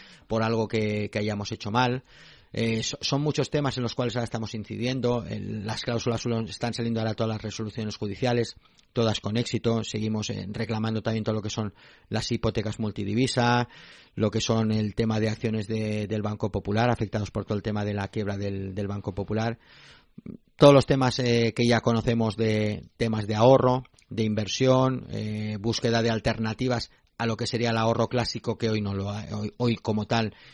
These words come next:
no tiene sentido, es decir, lo que son depósitos, lo que pueden ser cualquier activo bancario que hoy no te da nada de rentabilidad, pues búsqueda de, de esa rentabilidad, primando como siempre la protección y la preservación del capital en lo que son nuestras inversiones y nuestro ahorro.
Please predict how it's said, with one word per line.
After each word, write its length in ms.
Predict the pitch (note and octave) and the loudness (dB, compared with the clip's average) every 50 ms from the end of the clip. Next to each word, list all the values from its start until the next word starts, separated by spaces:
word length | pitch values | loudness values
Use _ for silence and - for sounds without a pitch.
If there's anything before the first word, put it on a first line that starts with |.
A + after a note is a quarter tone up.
| - - | -14 -6
no 180 | A#2+ B2+ A#2+ A2+ | -2 -2 -2 0
tiene 200 | - A#2 G#2+ G#2 | 0 -2 -4 -4
sentido, 400 | - A2 G#2 G2 D#3 D#3+ E3 D#3 | -4 -6 -2 0 2 4 4 4
es 40 | B2 | 2
decir, 200 | B2 G#2+ A#2+ A2 | 0 0 0 0
lo 100 | G#2+ G2 | 0 -2
que 60 | G#2 | -2
son 180 | - A2 G#2+ G#2+ | -4 -4 -2 -2
depósitos, 640 | G#2 G#2 - - A#2+ A#2+ - C3+ B2 - A#2+ A#2+ A2+ | -2 -2 2 4 4 4 4 2 2 2 2 2 2
lo 100 | A2+ G2 | 2 -2
que 60 | G#2 | -2
pueden 160 | F#2+ A2+ G#2+ | -4 -4 -4
ser 140 | - - G2 | -4 -6 -8
cualquier 300 | - A2 G#2 - A2 G#2+ | -8 -8 -6 -4 -4 -4
activo 260 | G#2+ - A2+ A2+ G#2+ | -4 -4 -4 -4 -2
bancario 460 | G#2 G#2 G#2 G2+ - A2+ A2 A2 G2+ - - - - - - _ | -4 -4 -6 -4 -4 -2 0 -2 -2 -4 -10 -20 -20 -20 -4 _
que 80 | B2+ A#2+ | 2 2
hoy 40 | |
no 100 | A2+ A2 | 2 2
te 80 | G#2 A2+ | 0 0
da 100 | A2+ A2 | 0 0
nada 160 | A2 G#2+ G#2+ | 0 0 0
de 60 | G#2+ | 0
rentabilidad, 460 | G2+ A2 G2 - G#2+ G#2 G#2+ A2 G#2 - | -2 -2 -2 -2 -2 0 0 0 0 0
pues 160 | A2+ G#2 G2 | -2 -4 -2
búsqueda 420 | A2+ B2+ A#2 - - A#2+ A#2 A2+ | -2 -2 -2 0 0 0 0 2
de, 200 | G#2+ A#2 A2 - - - - - _ - | 0 0 -2 -4 -8 -18 -20 -20 _ -2
de 100 | C#3 C3 | 0 0
esa 160 | - - C3 | 2 2 0
rentabilidad, 640 | - B2+ A#2+ - A#2+ A#2 A2+ A2 A2 A#2+ A#2 A2+ - _ | 2 0 0 2 0 0 2 2 2 2 0 0 -2 _
primando 500 | A#2+ A#2 A2+ A#2 B2 C3 C3 B2 A#2+ A2+ | 0 2 4 4 4 4 4 2 2 2
como 180 | A#2+ A#2 A2+ | 2 0 0
siempre 420 | - - B2 A#2+ A#2 A2+ A2+ - - _ _ - _ | -2 -2 -4 -2 0 -2 -2 -2 -6 _ _ -20 _
la 200 | - - A#2+ A2 | -2 0 0 0
protección 460 | - A2 G#2+ - A2 G2+ - B2 A#2+ A#2+ | 2 0 -2 -2 -2 -2 -2 0 0 2
y 40 | |
la 100 | A#2 G#2+ | 0 0
preservación 520 | - A2 G#2 - A#2 G#2 G#2+ G#2+ A2 A2+ A2 | 0 -4 -4 -2 -4 -4 -4 -4 -4 -4 -4
del 100 | A2 G2+ | -4 -4
capital 480 | - G#2 - A2+ G2+ G#2+ G#2+ G#2+ G#2 - | -4 -4 -6 -4 -4 -4 -4 -4 -6 -4
en 140 | - B2+ A2 | -4 -2 -2
lo 80 | G#2+ | -2
que 100 | - G#2+ | -4 -4
son 120 | - A#2 A2+ | -4 -4 -4
nuestras 300 | A2 - - G#2+ - - | -4 -4 -6 -8 -6 -4
inversiones 440 | A2+ G#2+ G#2+ - A#2+ A#2 A2 G#2+ - | -4 -4 -4 -2 -4 -4 -4 -4 -4
y 40 | G#2+ | -6
nuestro 260 | A2 G#2 - A#2 A2 | -6 -4 -2 0 2
ahorro. 320 | A#2 A#2+ A#2+ A#2 B2 - | 2 2 4 2 0 -2